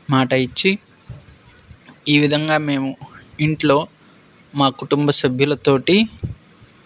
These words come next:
ఈ విధంగా వారికి మేము చేయగలిగిన సహాయము,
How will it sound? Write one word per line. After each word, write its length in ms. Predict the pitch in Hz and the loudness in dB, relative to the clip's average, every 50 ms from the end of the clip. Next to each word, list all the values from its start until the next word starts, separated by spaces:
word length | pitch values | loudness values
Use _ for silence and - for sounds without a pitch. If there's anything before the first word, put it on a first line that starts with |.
| - - _ _ _ _ - - - | -20 -20 _ _ _ _ -10 -4 0
ఈ 40 | 151 | 0
విధంగా 680 | 151 147 147 147 151 147 143 139 139 143 147 - - - _ _ _ _ _ _ _ _ _ _ _ _ _ _ _ _ _ _ _ _ _ _ _ _ _ _ _ _ _ _ - - - | 2 2 2 2 2 2 2 4 2 2 0 -2 -6 -10 _ _ _ _ _ _ _ _ _ _ _ _ _ _ _ _ _ _ _ _ _ _ _ _ _ _ _ _ _ _ -16 -8 -2
వారికి 640 | 131 143 147 147 147 143 - - 147 139 131 - - - _ _ _ - - - - - - - - - | 0 2 2 2 0 -2 -4 -4 -6 -6 -6 -6 -10 -16 _ _ _ -12 -2 2 4 4 4 4 2 -2
మేము 300 | 151 156 160 165 170 170 170 | -2 0 0 0 0 0 -2
చేయగలిగిన 760 | - - - 160 160 165 160 156 165 156 156 151 156 147 139 - - - - - - - - - - - - - _ _ - | -2 0 2 4 4 4 4 2 0 0 0 -2 -4 -6 -8 -8 -12 -16 -20 -20 -20 -20 -20 -20 -20 -20 -20 -20 _ _ -12
సహాయము, 680 | - - - 139 127 147 143 143 139 135 143 170 226 | -6 -2 0 0 0 2 0 0 -2 -2 -4 -8 -10